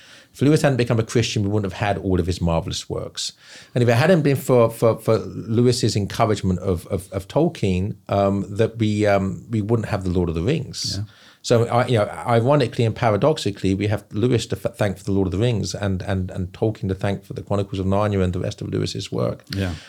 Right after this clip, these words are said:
Speaker 1: I sometimes, I, I, I, I, I, I, I wrote something once on this called, um, with an awful pun, called When Two Worlds Collude.
Speaker 2: Hmm.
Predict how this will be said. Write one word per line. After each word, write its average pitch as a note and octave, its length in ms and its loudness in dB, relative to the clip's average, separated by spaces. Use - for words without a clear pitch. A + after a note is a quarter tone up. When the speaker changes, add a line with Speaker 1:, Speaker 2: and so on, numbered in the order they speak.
Speaker 1:
I A#2 60 2
sometimes, C3 300 4
I, A#2+ 260 4
I, A#2 320 2
I, A2 200 2
I, A2 120 -2
I, G#2 320 -2
I, G2 80 -4
I G2+ 160 0
wrote A2+ 280 2
something A2 300 -2
once G2+ 520 -6
on F#2+ 320 0
this G2 140 0
called, G2 260 -2
um, F2+ 380 -2
with F#2+ 100 -2
an F#2+ 140 -2
awful G#2 340 0
pun, F2+ 520 -2
called G2 220 0
When G2 180 0
Two B2+ 240 0
Worlds G#2+ 400 2
Collude. F#2 800 0
Speaker 2:
Hmm. B2 300 4